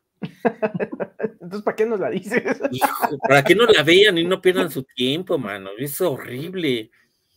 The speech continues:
Speaker 2: Pero, pues, y,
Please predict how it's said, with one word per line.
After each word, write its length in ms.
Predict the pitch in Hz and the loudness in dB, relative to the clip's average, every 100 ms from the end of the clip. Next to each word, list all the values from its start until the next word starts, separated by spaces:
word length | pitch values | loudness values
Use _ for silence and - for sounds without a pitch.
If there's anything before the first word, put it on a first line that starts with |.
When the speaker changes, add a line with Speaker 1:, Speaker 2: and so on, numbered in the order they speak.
| _ _ _ - - _ _ _ | _ _ _ -20 -20 _ _ _
Speaker 2:
Pero, 280 | 143 127 127 | 0 2 2
pues, 520 | 147 139 - - - _ | 0 -4 -4 -8 -12 _
y, 1040 | - 135 139 139 135 135 139 139 143 170 | -6 -2 0 0 0 -2 -2 -4 -6 -10